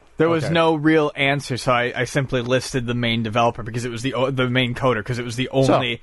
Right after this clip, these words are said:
Speaker 1: was the only person.
Speaker 2: So this David Wiebinson might have worked at Imagineering at some point.
Speaker 1: Maybe
Speaker 2: Uh,
Speaker 1: Imagineering was, like, his main band, and iMagic was the side, the side project.
Speaker 2: Oh, no, is that's the major revision of revision five that,
Speaker 1: <laughs>
Speaker 2: that is, is coming out, and, and the missing Roller Games word.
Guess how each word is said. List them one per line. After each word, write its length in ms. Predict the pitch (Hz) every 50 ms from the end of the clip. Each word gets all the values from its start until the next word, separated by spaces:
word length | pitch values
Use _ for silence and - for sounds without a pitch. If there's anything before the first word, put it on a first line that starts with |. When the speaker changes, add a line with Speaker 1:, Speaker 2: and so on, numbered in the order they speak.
| - - - -
Speaker 1:
was 100 | 143 147
the 60 | 156
only 140 | 139 117 110
person. 220 | - 135 113 101 -
Speaker 2:
So 80 | -
this 160 | 175 175 165 -
David 300 | - 208 214 214 202 165
Wiebinson 420 | 165 180 190 180 147 - 156 131
might 220 | 117 123 143 185
have 80 | 202 165
worked 200 | 151 165 151 -
at 80 | 151 139
Imagineering 680 | 139 131 127 127 127 120 120 113 110 110 117 143 139 - - - _ _ _ _
at 120 | - 123 -
some 160 | - 135 113
point. 320 | - - 113 104 107 123 - - - - - - - -
Speaker 1:
Maybe 160 | 156 180 240
Speaker 2:
Uh, 40 | 254
Speaker 1:
Imagineering 520 | 240 233 233 220 208 208 214 214 226 220
was, 120 | 190 -
like, 120 | 165 160 147
his 140 | 151 135 135
main 320 | 135 127 127 139 151 160
band, 400 | 151 160 165 175 180 190 202 196
and 480 | - - 139 135 131 127 123 123 123 120 - -
iMagic 560 | 123 123 131 127 120 120 131 131 151 143 -
was 140 | 147 143 127
the 80 | 120 110
side, 380 | - - 117 117 127 135 - -
the 120 | 131 135 127
side 280 | - - 113 120 131
project. 260 | - 170 175 180 180 262
Speaker 2:
Oh, 160 | 277 277 277
no, 160 | 254 240 233
is 80 | 220 180
that's 180 | 208 226 208 -
the 80 | - 214
major 340 | 202 202 208 208 - 196
revision 380 | 196 185 156 180 175 160 170 170
of 80 | 165 147
revision 360 | 156 135 151 156 131 143 131
five 380 | - - 139 135 135 131 123 117
that, 640 | 127 131 131 127 247 - - 240 233 - - 202 -
Speaker 1:
<laughs> 20 |
Speaker 2:
that 220 | 147 143 143 139 -
is, 100 | 131 -
is 140 | - 165 -
coming 260 | - 147 160 147 147 139
out, 100 | 143 147
and, 140 | 151 160
and 120 | 170 180 165
the 40 | 165
missing 320 | 170 196 190 - 196 180
Roller 240 | 160 160 160 160 160
Games 320 | 151 139 143 143 139 127 117
word. 380 | 120 123 123 117 110 101 90